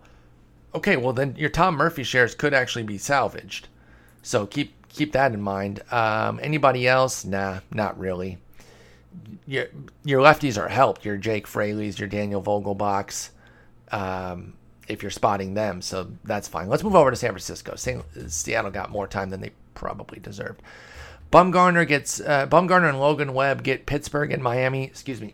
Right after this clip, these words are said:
<clears throat> both at home. Bumgarner's an automatic. Logan Webb is very high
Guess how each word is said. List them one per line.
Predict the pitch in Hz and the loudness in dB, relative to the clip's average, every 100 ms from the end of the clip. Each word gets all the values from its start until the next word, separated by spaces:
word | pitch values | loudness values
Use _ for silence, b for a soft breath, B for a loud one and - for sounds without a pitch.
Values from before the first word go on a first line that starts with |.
| - | -6
<clears throat> | 160 117 104 - | -4 -4 -4 6
both | 139 151 | 6 6
at | 123 127 | 2 0
home. | 110 135 131 139 120 B B B B - | 4 6 6 2 -6 B B B B 6
Bumgarner's | 147 139 143 127 | 8 8 4 4
an | 135 | 6
automatic. | 131 127 131 135 131 | 6 8 6 6 6
Logan | 196 220 139 | 6 6 6
Webb | 139 123 107 98 - | 8 8 4 -4 -10
is | - 123 104 | -4 -4 -4
very | 110 147 135 120 | 4 6 8 4
high | 117 107 87 | 2 2 2